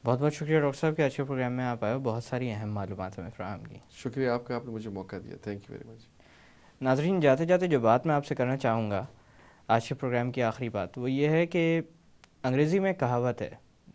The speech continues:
Speaker 1: "The greatest trick that devil ever played on man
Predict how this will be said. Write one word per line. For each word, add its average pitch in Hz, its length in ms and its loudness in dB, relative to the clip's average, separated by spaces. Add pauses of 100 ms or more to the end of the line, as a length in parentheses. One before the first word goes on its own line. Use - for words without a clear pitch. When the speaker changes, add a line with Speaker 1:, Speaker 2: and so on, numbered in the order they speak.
Speaker 1:
"The 113 200 0
greatest 151 480 2
trick - 400 4
that 127 320 2
devil 131 220 4
ever 139 180 4 (160)
played 120 200 4
on 117 160 0
man 101 220 -2